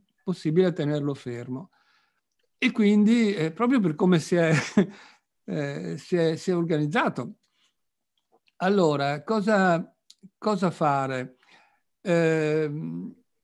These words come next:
conoscere il virus, no? Eh, allora, cosa possiamo aver visto, mm, dal punto di vista di cosa, de-, dell'atteggiamento degli scienziati in questa situazione, no?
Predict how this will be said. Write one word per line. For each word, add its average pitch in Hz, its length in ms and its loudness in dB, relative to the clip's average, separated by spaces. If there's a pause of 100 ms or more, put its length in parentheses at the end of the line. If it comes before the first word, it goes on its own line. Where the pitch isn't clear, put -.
(100)
conoscere 226 560 6
il 185 80 8
virus, 156 480 4
no? 185 420 0
Eh, 151 640 -8 (1300)
allora, 180 380 2 (220)
cosa 226 260 4
possiamo 202 360 2
aver 190 260 6
visto, 165 840 2
mm, 151 440 -6
dal 143 160 -6
punto 185 280 0
di 147 120 2
vista 165 260 -2
di 139 100 -4
cosa, 143 600 -4
de-, 156 400 -8
dell'atteggiamento 160 1040 2
degli 147 220 0
scienziati 147 640 -4
in 123 80 -6
questa 139 300 -8
situazione, 131 800 -8
no? 160 280 -6